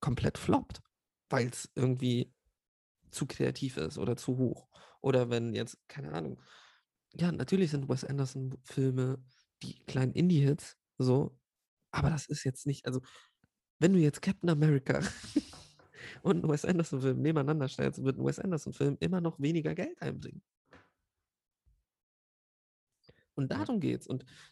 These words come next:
Speaker 1: der, der Punkt ist ja, das, was Scorsese meint, es ist ja, wenn Marvel is not cinema, et cetera,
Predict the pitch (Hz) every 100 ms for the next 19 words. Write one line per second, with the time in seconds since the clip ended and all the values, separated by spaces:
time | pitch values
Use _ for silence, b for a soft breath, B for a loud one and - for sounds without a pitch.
0 | - 135 127 - 226 339 196 - 165 -
1 | 147 143 - 135 - 180 151 127 139 147
2 | 131 - 135 - - - - _ _ _
3 | - 135 123 131 127 123 b b b -
4 | 120 131 123 127 117 107 - 160 165 123
5 | - - - - -